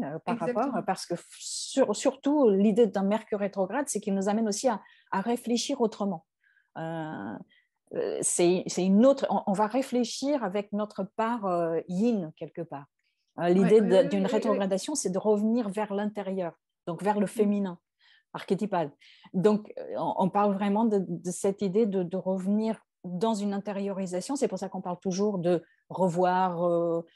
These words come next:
Speaker 1: réécrire, euh,
Speaker 2: Mhm.
Speaker 1: renouveler, euh, quand il y a
Speaker 2: Oui,
Speaker 1: une
Speaker 2: réviser.
Speaker 1: rétrogradation, reviser les re, hein. Donc, l'idée, euh, qu'il y a des choses peut-être, euh,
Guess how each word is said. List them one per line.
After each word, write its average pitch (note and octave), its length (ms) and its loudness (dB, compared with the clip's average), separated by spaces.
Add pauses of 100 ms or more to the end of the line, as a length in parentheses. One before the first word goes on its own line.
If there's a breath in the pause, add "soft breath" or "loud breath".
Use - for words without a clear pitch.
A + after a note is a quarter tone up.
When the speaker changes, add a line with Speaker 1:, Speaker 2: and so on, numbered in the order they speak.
(140)
Speaker 1:
réécrire, G3 960 0
euh, E3+ 480 -2
Speaker 2:
Mhm. A#3 80 -8 (140)
Speaker 1:
renouveler, G3+ 880 2
euh, E3+ 360 0
quand - 280 -10
il F3 180 -6
y F#3 80 0
a F#3+ 100 2
Speaker 2:
Oui, C4 100 4
Speaker 1:
une C#4 80 2
Speaker 2:
réviser. C4+ 360 2
Speaker 1:
rétrogradation, - 480 0
reviser G3 500 4
les F3 180 2
re, G#3+ 280 4
hein. F#3 160 -2 (520)
Donc, G3+ 260 -2
l'idée, G3+ 440 4
euh, F#3+ 140 4
qu'il F3+ 180 -4
y - 20 2
a F#3+ 60 0
des G3 140 0
choses A#3+ 300 -2
peut-être, G#3+ 460 -6
euh, F3 80 0